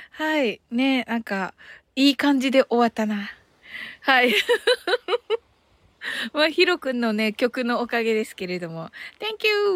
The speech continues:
youとね。<laughs> ヒロシが。はい。尾形さん。<laughs> これは。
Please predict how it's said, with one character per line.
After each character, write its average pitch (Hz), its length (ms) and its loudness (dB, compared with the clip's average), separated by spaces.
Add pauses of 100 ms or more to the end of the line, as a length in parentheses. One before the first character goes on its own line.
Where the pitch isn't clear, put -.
you 240 80 -4
と 233 140 4
ね。 330 100 0 (640)
<laughs> - 640 -4
ヒ 349 80 4
ロ 311 160 6
シ 294 160 0
が。 262 240 2 (280)
は 269 160 4
い。 233 100 2
尾 269 120 4
形 392 220 0
さ 262 160 4
ん。 240 80 2
<laughs> - 80 -4 (1000)
こ 349 60 0
れ 415 120 4
は。 440 180 2